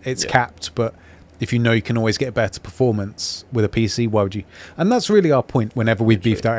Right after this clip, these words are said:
Speaker 1: Xbox and Game Pass and stuff like that, is that it doesn't push people to buy the console.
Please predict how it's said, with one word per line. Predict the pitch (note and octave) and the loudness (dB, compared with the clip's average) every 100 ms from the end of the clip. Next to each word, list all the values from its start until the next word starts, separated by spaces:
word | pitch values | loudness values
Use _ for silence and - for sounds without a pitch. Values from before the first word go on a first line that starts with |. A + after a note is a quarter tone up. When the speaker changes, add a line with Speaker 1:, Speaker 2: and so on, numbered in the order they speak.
| A2 | -4
Speaker 1:
Xbox | - G2+ A2 - - - - - - | -4 -8 -8 -10 -14 -20 -20 -10 0
and | B2 | 2
Game | A2 A#2 A#2 | 6 4 6
Pass | A2 G2+ - | 2 2 0
and | G2+ | -4
stuff | A2 | -2
like | A2 A2 | -2 -2
that, | G#2+ A#2+ | 0 0
is | A2 F#2 | 0 4
that | A2 A#2+ - - _ - - - - - | 2 2 -10 -20 _ -20 -20 -20 -14 -4
it | |
doesn't | B2 D#3+ | -2 -2
push | - D3 | 2 0
people | - C3 A#2+ | 2 0 2
to | G2+ | 2
buy | A#2+ | 2
the | G#2+ | 2
console. | - D3 C#3+ - G2+ F2 | 0 0 2 0 -4 -6